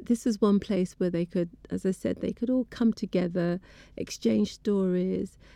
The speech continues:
maybe give each other advice of how to navigate this new country and, and, you know, this, this whole n-, new, um, lifestyle, which they, uh, were not used to, what they thought they were going to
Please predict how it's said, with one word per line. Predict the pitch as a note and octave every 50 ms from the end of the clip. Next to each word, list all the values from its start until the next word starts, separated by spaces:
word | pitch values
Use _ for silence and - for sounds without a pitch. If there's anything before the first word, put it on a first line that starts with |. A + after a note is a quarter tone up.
| - -
maybe | - A3 A3 A3+ G3 G3
give | - - G#3+ F#3+ G3+
each | - - -
other | G#3 G3+ F#3+ F#3 F#3
advice | F3+ D#3+ - - F#3+ F3 F3 F3 F3+ F#3 - -
of | - F#3
how | - F3+ G3+ F#3+ F#3+ F#3
to | - -
navigate | F#3 F#3 F#3+ G3+ G3+ G3 - F#3+ F3+ - - F#3 F3+ - - - -
this | - E3+ F3 E3+ - -
new | - F3+ F#3 F#3 F#3+ F#3+ F#3+ F#3+ F#3 F#3+ F#3+ - - - - - - - _
country | - - - A3 G#3 G#3 - - - G3+ F#3+ F#3 F#3 F3+
and, | F3+ - F3 F3+ F3+
and, | - F3 F3 F3+ F3+ - -
you | F#3 F#3 F#3
know, | F3+ F3 E3+
this, | E3 F3+ F3+ -
this | - - - F3+ -
whole | - F3+ F#3+ F3+ F3
n-, | F3 F3+ F3 F3+ F#3 -
new, | - F3+ F3+ F#3 F#3+ F#3+ F#3 F#3 F3+ F3 F3 F3 F3 - - - - - - - - - - - -
um, | - E3 E3+ E3 D#3+ D#3 D#3 D#3 D3+ D3 C#3+ - - - - - - - - - - - - _ - - - - - -
lifestyle, | - F3+ F3+ G3 F#3 G#3 G#3+ G3+ - - - F3 D3 D#3 D#3+ E3 E3
which | E3 F3 E3 - -
they, | - F#3 F3+ F3+ F3 F3 - - - _ _ - _ - _ - - _ _ -
uh, | G#3 G3+ -
were | - A3+ B3
not | C4 B3+ -
used | A#3+ B3 C4+ C#4+ C4+ -
to, | - - F3 E3+ E3+
what | F#3 G3+ -
they | - G#3
thought | G3+ - - - A#3+ A3 -
they | - F#3+ F#3+ F#3+
were | F3+ F3+ F3
going | - F3+ F#3 F#3 F3+ F3+
to | - - - F3+ E3 F3+ F3